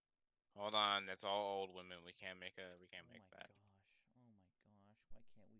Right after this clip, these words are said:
Speaker 2: just base it off the elderly women? Like,
Speaker 1: No.
Speaker 2: you're t-, you're
Speaker 1: Still
Speaker 2: t-,
Speaker 1: no.
Speaker 2: you're telling me you wouldn't smash an elderly woman?
Speaker 1: No, I would not. Still no. Veto. Kiss. Not even. Politely recline.
Speaker 2: I'm saying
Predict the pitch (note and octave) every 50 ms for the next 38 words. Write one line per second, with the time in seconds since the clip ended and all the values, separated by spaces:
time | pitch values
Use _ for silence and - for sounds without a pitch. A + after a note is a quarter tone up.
0 | _ _ G#2 _ _ - G#2+ A2 A2 - - A2 G#2 G#2+ G#2+ _ - G#2+ G#2 G2
1 | G2 G2 G#2 G#2 G2+ G2+ G2+ G#2 G2 G2+ G2+ G#2 G#2 G#2 G#2 G#2 G#2 _ _ _
2 | _ _ _ _ _ _ _ _ _ _ _ - _ _ _ - - A#2+ A2+ A2
3 | A2 A2 A2 G#2+ G#2+ G2+ - - - - - - G#2+ G2+ G2 F#2+ F#2 F2+ F2+ F2+
4 | - - - C3 C3 - D3 C#3 C3 B2+ B2 B2 A#2 A2 G#2+ G#2+ A#2 A2+ A2+ A2
5 | _ _ _ A2+ A2 A2 _ _ A#2 A2+ A2+ A2+ A2+ A2+ A2 G#2+ A2 A2 A2 G#2+
6 | _ _ _ _ _ _ _ _ _ _ - A2+ A2 A2 G#2+ G#2+ G#2+ G#2 G#2 -
7 | - - G2+ F#2+ F#2 F2 E2+ D#2+ D#2+ - - _ _ _ _ _ _ _ _ _
8 | - - - F#2 F2 E2+ E2 D#2+ - _ _ _ _ _ _ _ _ _ _ _
9 | _ _ _ _ _ _ _ _ _ _ _ _ _ - - - - - _ _
10 | _ _ _ _ _ _ _ _ - G2 G2 F#2+ F#2+ F2+ F2+ F2+ - - G#2+ G2
11 | F#2 F2+ - - - - _ _ _ - G#2+ A2 G#2 G#2 G#2 G2 F#2 F#2 F#2 F#2
12 | _ _ _ _ _ _ _ _ - - A2 G2+ G2+ G2 G2 F#2 F#2 F#2 F#2 -
13 | G2 F2+ F2 F2 F2 - C#3+ D#3+ F#3+ G#3+ A3+ A3+ A3+ - - A3+ G#3+ G3 F#3+ F#3
14 | F#3 F#3 F3+ F3 F3